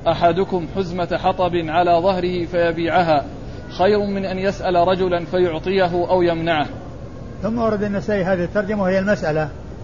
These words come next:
Speaker 2: يعني، ذمها، المقصود من الترجمة ذمها، وأنها لا ينبغي للإنسان أن يصير إليها إلا إذا كان مضطرا إليها، كما سبق أن مر وكما سيأتي،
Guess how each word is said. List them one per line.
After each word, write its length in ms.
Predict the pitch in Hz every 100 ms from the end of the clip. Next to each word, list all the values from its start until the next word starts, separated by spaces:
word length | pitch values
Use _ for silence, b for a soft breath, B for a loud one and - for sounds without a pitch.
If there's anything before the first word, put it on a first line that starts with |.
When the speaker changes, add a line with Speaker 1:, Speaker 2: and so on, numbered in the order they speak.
| - - - - - -
Speaker 2:
يعني، 280 | 226 190 185
ذمها، 600 | 196 220 185 147 151 160 - 170
المقصود 340 | 165 156 214
من 160 | 180 170
الترجمة 480 | - 196 170 175 160
ذمها، 560 | 196 208 170 143 151 - - - - - - - -
وأنها 760 | 143 165 185 170 175 170 156 151 - - - - -
لا 160 | 208 226
ينبغي 340 | 202 196 190
للإنسان 460 | 175 170 151 190 170
أن 360 | 175 180 175
يصير 360 | 165 160 196 185
إليها 560 | 170 180 202 165 170 - - - - - - 269
إلا 220 | 254 226
إذا 220 | 208 196
كان 300 | - 226 202
مضطرا 380 | 214 226 254 202
إليها، 460 | 185 208 202 160
كما 240 | 165 190 190
سبق 340 | 214 202 185
أن 140 | 180 190
مر 300 | 233 220 220
وكما 280 | 214 233
سيأتي، 460 | 220 233 233 180